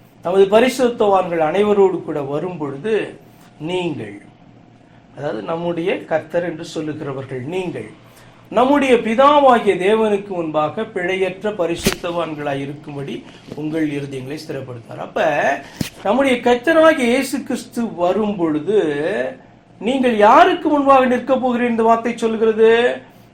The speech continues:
நம்முடைய பிதாவாகிய தேவனுக்கு முன்பாக நிற்க போகிறீர்கள். இயேசு கிறிஸ்து, கர்த்தராகிய இயேசு கிறிஸ்து வரும் பொழுது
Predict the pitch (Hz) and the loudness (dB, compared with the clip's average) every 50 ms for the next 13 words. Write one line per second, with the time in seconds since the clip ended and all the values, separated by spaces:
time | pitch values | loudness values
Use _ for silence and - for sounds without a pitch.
0 | - - 165 170 180 202 226 233 233 226 208 196 170 160 160 170 202 233 262 285 | -12 -8 -2 0 2 4 4 4 4 4 2 2 2 2 2 2 2 2 4 4
1 | 302 294 285 285 - - 233 240 254 247 285 294 311 339 339 339 330 294 277 254 | 4 2 0 -4 -8 -8 -4 -4 0 2 4 4 6 6 6 6 6 4 4 4
2 | 269 269 240 240 240 247 247 254 247 247 240 - 214 233 220 214 214 214 208 208 | 2 2 4 6 6 8 8 6 4 2 0 0 -2 -2 0 0 -2 -2 2 2
3 | 208 196 196 185 208 262 254 226 190 - - 180 160 156 151 - 147 147 143 135 | 4 4 4 2 0 0 0 0 -2 -2 -6 -6 -4 -4 -6 -6 -6 -6 -6 -6
4 | 135 127 147 156 - 139 - - - - - - - - - - - - - - | -6 -2 -4 -4 -4 -4 -8 -8 -8 -10 -14 -20 -20 -20 -20 -20 -20 -20 -20 -20
5 | - - - 233 285 339 381 381 370 - 381 349 - - 311 269 277 - - - | -16 -4 0 4 6 6 6 6 6 4 0 0 2 0 0 -2 -2 -6 -4 -2
6 | 247 208 175 - - - - 220 233 226 - 311 311 302 277 277 262 247 247 226 | 0 0 0 0 -2 0 2 2 2 2 4 4 6 6 6 6 4 4 2 0
7 | 226 240 262 269 254 - - 285 233 - - 247 220 202 - - 214 185 175 175 | 2 2 2 0 -2 -4 -6 -6 -6 -4 -4 -6 -6 -6 -8 -8 -6 0 2 2
8 | 180 196 202 190 175 165 156 151 151 160 165 170 170 175 180 180 | 2 2 -2 -2 -2 -2 -2 -2 -2 -2 0 0 2 0 0 -2